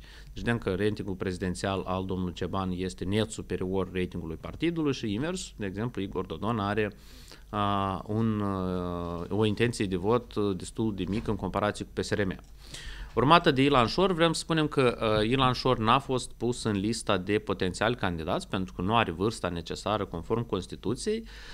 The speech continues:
dar a fost numit de respondenți. Uh, adică, în mod normal, aici unde scriem altul, trebuia să fie cinci virgulă opt, numai că,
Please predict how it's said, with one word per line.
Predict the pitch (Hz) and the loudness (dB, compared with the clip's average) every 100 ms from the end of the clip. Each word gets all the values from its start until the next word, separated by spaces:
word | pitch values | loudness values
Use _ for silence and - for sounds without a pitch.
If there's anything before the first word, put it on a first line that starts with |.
| - | -14
dar | - 95 117 151 156 | -10 4 8 10 8
a | |
fost | 131 143 151 | 4 4 4
numit | 127 117 117 139 135 | 4 4 4 2 0
de | - 95 117 127 120 98 | -10 2 6 8 8 6
respondenți. | 110 - 110 98 - - - - - - - - - - - | 2 0 0 0 -4 -10 -18 -20 -20 -20 -20 -20 -20 -20 -8
Uh, | - 92 92 92 90 87 | 4 6 8 6 2 0
adică, | 92 120 - 107 98 127 - | 0 8 10 10 8 6 2
în | 80 | 0
mod | 95 107 | 2 2
normal, | 95 98 104 95 | 2 2 2 2
aici | 98 - | 0 -2
unde | 92 87 | -4 -4
scriem | - 98 90 73 | -6 -2 -2 2
altul, | 113 147 147 135 | 6 6 4 -2
trebuia | - 101 104 104 | 0 -2 0 0
să | - | -2
fie | 101 104 101 98 95 90 87 | -6 -2 0 0 2 2 0
cinci | - 104 92 | -2 -2 -2
virgulă | 90 90 82 80 | -2 -2 -4 0
opt, | 107 185 - | 2 2 0
numai | 117 117 107 | -2 0 0
că, | 107 101 | 0 2